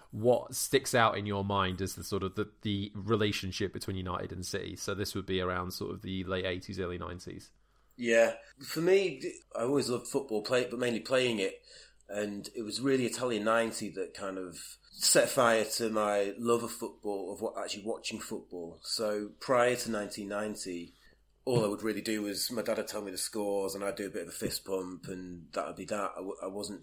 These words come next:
Speaker 2: I didn't really follow football, particularly during those years. So it was really the nineties, and, and in the nineties, United were just utterly dominant. Just before, like, just at, right towards the end of the eighties,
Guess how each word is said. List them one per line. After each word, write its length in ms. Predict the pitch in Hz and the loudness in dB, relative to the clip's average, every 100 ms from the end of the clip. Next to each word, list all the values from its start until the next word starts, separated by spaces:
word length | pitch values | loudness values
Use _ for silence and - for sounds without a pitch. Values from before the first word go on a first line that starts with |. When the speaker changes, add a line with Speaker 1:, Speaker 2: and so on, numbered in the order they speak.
| - | -8
Speaker 2:
I 60 | |
didn't 300 | 120 107 98 | -6 -6 -6
really 440 | 104 110 107 95 85 | -4 -2 -2 -4 -8
follow 460 | - 104 95 92 87 - _ _ | -4 -2 -2 -6 -10 -16 _ _
football, 380 | - - 107 98 | -10 -8 -6 -8
particularly 680 | - - - 104 95 87 - | -6 -8 -8 -8 -6 -8 -8
during 220 | 107 101 | -6 -4
those 220 | 95 92 | -4 -4
years. 460 | 101 101 95 - - - - - - - - _ | -4 -2 -2 -4 -10 -14 -20 -18 -18 -20 -20 _
So 160 | - | 0
it 60 | 143 | 0
was 80 | 131 | 6
really 340 | 147 151 139 117 - - - | 8 8 6 2 -12 -18 -4
the 100 | 123 | 4
nineties, 600 | 123 143 139 131 110 104 | 6 6 4 0 0 -2
and, 180 | 110 | -4
and 260 | 110 110 104 | -6 -6 -4
in 120 | 123 | 0
the 60 | 117 | 2
nineties, 520 | 117 120 120 - 113 | 4 4 2 -2 -4
United 460 | 104 107 110 - 87 | 0 -2 -2 -6 -10
were 60 | 95 | -12
just 260 | 98 - - - | -10 -12 -10 -6
utterly 460 | 110 - 120 95 | -6 -6 -8 -6
dominant. 480 | 95 104 107 95 92 - - _ | 0 0 0 -4 -8 -12 -20 _
Just 220 | 110 151 156 | -2 0 0
before, 440 | - 147 143 135 | 2 6 8 6
like, 160 | 127 120 | 2 0
just 160 | - 135 | -2 -4
at, 60 | 131 107 | -6 0
right 240 | 127 117 | 2 2
towards 300 | - 117 110 | -2 -2 0
the 80 | 107 | 2
end 200 | 113 117 | 2 0
of 100 | 113 - - _ - | -4 -8 -20 _ -2
the 100 | 107 | 0
eighties, 720 | 110 107 107 95 90 - | 0 -4 -8 -8 -8 -8